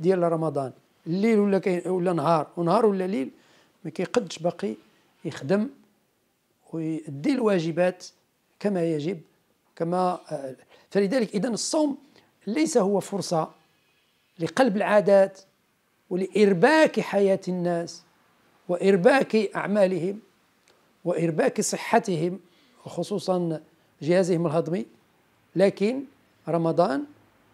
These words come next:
بالعكس خص يكون فرصة باش هاد الأمور تطور نحو الأحسن، وما يمكنش تطور نحو الأحسن إلا إذا كان هناك التزام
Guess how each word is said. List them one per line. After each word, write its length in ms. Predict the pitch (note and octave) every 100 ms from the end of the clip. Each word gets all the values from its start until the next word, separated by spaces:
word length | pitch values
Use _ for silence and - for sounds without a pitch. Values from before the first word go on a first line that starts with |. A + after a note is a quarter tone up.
| _ -
بالعكس 420 | C#3+ E3+ - -
خص 220 | - -
يكون 440 | F3+ - F3+ D3 C3+ _ _ _ _ -
فرصة 560 | - D4+ - F#3+ E4 - _ _ _ _ _ _ _ _
باش 160 | E3+ E3+
هاد 120 | F#3
الأمور 460 | - G3 A#3 A#3 - - D#3 -
تطور 400 | - A3+ B3 D4 - -
نحو 280 | A3 - A3
الأحسن، 520 | A3+ - - G3 F#3+ - _ _ _ _ -
وما 120 | F#3
يمكنش 260 | A#3 G3+ -
تطور 320 | - F#3 E3+
نحو 220 | D#3+ D#3
الأحسن 440 | F3+ - - F3 F3+ - _ _ _ _ D#3+
إلا 520 | F#3 F3 F3+ G#3 G#2 - _ _ _ _
إذا 120 | D#3+
كان 160 | F3 F3+
هناك 380 | D3+ F3 - G#3
التزام 680 | G3+ - E3 D#3+ F#3+ A#3